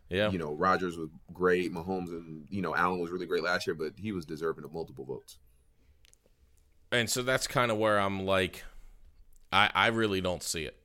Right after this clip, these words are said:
Speaker 1: Like, I, I don't see where, uh, he can pull that out. I don't, I don't see, um, I, I just don't see where he could. I think that fourteen hundred, you're like, "Oh, that's a nice number," but that may as well be a hundred to one. I just really can't see that happening.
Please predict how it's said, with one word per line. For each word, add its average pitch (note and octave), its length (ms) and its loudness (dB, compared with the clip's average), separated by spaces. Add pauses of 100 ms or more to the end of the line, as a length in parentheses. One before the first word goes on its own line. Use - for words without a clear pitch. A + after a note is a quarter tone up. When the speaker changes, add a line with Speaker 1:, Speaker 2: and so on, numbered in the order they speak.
(120)
Speaker 1:
Like, E2 160 -10
I, F2+ 240 4
I F#2 140 2
don't G2 200 0
see F#2 280 -4
where, F2 520 0 (380)
uh, D#2+ 340 2
he F#2 140 -2
can F2+ 160 -6
pull F2+ 260 4
that D#2+ 200 0
out. D#2+ 200 2
I D#2 80 0
don't, D#2 160 -4
I E2 120 -2
don't D#2 180 -6
see, D#2 500 -4 (320)
um, C#2+ 480 -4 (520)
I, F2 340 -2
I F2+ 120 0
just F2+ 220 -6
don't F#2 160 -2
see - 140 -6
where E2 240 -2
he E2+ 140 -4
could. F2 200 -6
I F#2 120 0
think G2+ 160 -4
that G2 100 -2
fourteen G#2 460 -4
hundred, G#2 340 -2
you're G2+ 80 0
like, F2 160 -2
"Oh, A#2+ 140 2
that's G#2 180 -2
a G2+ 60 -4
nice F#2+ 320 -2
number," G2+ 260 0
but E2+ 160 -6
that G2+ 160 2
may G2 160 0
as F2 100 -4
well F2+ 140 0
be E2 120 -2
a D#2 100 -2
hundred D#2 320 -6
to D2 40 -8
one. D2 220 -6
I D2+ 80 -4
just D2+ 240 -12
really D#2+ 240 -6
can't C#2+ 240 -8
see - 200 -6
that D2 160 -8
happening. D2+ 360 -4